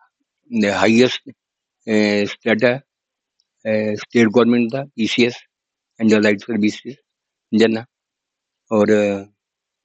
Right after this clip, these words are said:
ਬਸ ਪੈਸ਼ਨ ਚਾਹੀਦਾ ਬੱਚੇ ਦੇ ਅੰਦਰ,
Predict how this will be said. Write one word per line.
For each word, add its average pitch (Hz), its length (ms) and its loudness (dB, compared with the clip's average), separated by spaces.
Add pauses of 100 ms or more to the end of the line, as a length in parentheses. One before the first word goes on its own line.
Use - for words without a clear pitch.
(1160)
ਬਸ 113 180 0
ਪੈਸ਼ਨ 123 320 4
ਚਾਹੀਦਾ 123 320 2
ਬੱਚੇ 123 260 0
ਦੇ 131 140 2
ਅੰਦਰ, 127 200 0